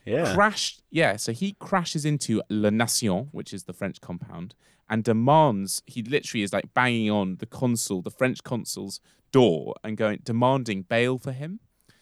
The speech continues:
Speaker 2: So he's just trying to make a, it looks like he's trying to make a
Speaker 1: Mm.
Speaker 2: quick buck. You know, he's like, "Oh, I've got one of your, your guys. You want him back?
Speaker 1: Mm.
Speaker 2: Pay me." Um,
Speaker 1: Wow.
Speaker 2: and so we actually have the writings from the French consul himself, from his diary,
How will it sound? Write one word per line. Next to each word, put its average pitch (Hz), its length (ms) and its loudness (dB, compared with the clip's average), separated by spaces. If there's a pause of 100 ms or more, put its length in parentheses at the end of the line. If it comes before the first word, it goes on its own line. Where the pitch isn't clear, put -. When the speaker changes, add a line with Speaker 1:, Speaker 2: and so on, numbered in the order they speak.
(160)
Speaker 2:
So 110 260 2
he's 107 180 -2
just - 160 -8
trying 101 180 -2
to 92 100 0
make 104 280 -4
a, 101 140 -10
it 110 140 -4
looks 127 280 0
like 90 160 -2
he's 98 140 -8
trying 95 160 -4
to 92 40 -2
make 90 180 -4
a 107 40 -6
Speaker 1:
Mm. 98 80 -6
Speaker 2:
quick - 220 -8
buck. 101 260 0
You 95 80 -6
know, 85 100 -6
he's 85 180 -10
like, 82 120 -8
"Oh, 101 100 0
I've 90 160 0
got - 160 -6
one 92 120 -6
of 87 100 -10
your, 87 420 -2
your 92 160 -4
guys. 87 520 -4
You 107 80 -4
want 101 120 -2
him 90 60 -4
back? 110 240 0
Speaker 1:
Mm. 90 140 -12
Speaker 2:
Pay 107 180 -4
me." - 220 -12 (520)
Um, 101 280 2
Speaker 1:
Wow. 95 340 -4 (640)
Speaker 2:
and 127 260 0
so 135 240 4
we 143 180 0
actually 147 360 -2
have 113 480 -4
the 110 100 -10
writings 110 540 -4
from 104 160 -6
the 95 60 -8
French - 300 -6
consul 107 360 -10
himself, 92 680 -6
from 104 160 -16
his 98 140 -12
diary, 135 560 -4